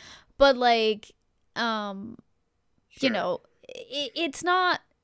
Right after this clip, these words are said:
Speaker 1: it, it's not as, it feels very rushed and doesn't take up enough
Speaker 2: Yes.
Speaker 1: time, as much time as something that is, a tension being resolved should be taking, right? Like,
Speaker 2: Right.
Speaker 1: and so having
Speaker 2: Uh,
Speaker 1: sort
Speaker 2: it
Speaker 1: of this,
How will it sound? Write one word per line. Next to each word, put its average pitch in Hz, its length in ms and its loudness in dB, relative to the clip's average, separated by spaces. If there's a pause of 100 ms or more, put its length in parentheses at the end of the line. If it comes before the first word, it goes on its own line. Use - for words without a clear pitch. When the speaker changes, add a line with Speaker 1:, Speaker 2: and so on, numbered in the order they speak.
Speaker 1:
it, 190 180 -8
it's 262 240 -2
not 311 280 2
as, 269 440 4
it 262 120 2
feels 302 300 -6
very 311 220 0
rushed 233 560 -2
and 220 640 -4
doesn't 240 300 -2
take 220 240 -6
up 220 140 -4
enough 208 240 -8
Speaker 2:
Yes. - 80 -10
Speaker 1:
time, 202 440 -8 (120)
as 247 160 -2
much 254 180 -4
time 240 580 -4
as 214 600 -2 (320)
something 226 400 -4
that 220 160 -2
is, 214 240 -2
a 226 80 -4
tension 233 340 -4
being 214 160 -4
resolved 202 400 -2
should - 260 -18
be - 120 -14
taking, - 400 -12 (100)
right? 196 300 -4
Like, 202 300 -10 (760)
Speaker 2:
Right. 117 280 -18 (1120)
Speaker 1:
and 277 140 2
so 269 160 6
having 262 460 2
Speaker 2:
Uh, 285 40 -2
Speaker 1:
sort 269 180 4
Speaker 2:
it 214 80 4
Speaker 1:
of 180 60 8
this, 254 60 10